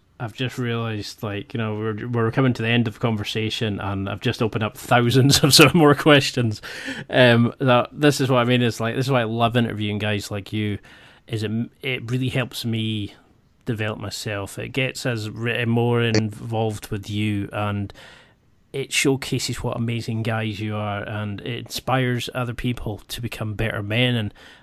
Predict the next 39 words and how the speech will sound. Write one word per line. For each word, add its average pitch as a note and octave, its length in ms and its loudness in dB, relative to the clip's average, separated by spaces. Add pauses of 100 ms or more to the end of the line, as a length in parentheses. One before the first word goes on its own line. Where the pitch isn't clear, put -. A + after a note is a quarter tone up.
I - 80 -14
can't C#3 320 -6
give B2 120 -4
you A#2+ 60 0
a G#2+ 60 -2
bigger A2 240 -4
compliment G#2+ 480 -6
than G2+ 140 -6
that. A2+ 260 -4 (540)
It's, - 600 -8 (600)
what - 80 0
you're C3+ 160 0
doing C3 180 2
is A#2 100 -4
fantastic, G#2+ 1040 -8
and A2 240 -8
it's, - 420 -12 (560)
you've A2+ 160 -10
got - 100 -12
such - 320 -6
an C3+ 80 -2
interesting A#2 520 -8
story. G#2 520 -8
I G2+ 80 -6
mean, G#2+ 240 -6
I, B2 100 -4
I A2+ 100 -6 (360)
l-, B2+ 240 -6
would C3+ 180 -4
love B2 280 2
everybody A2+ 380 -2
listening A2 400 -8
to G#2+ 60 -12
get G#2 160 -10
a G#2+ 40 -12
copy - 340 -10
of G2 60 -10
this G2+ 100 -10
book. - 340 -12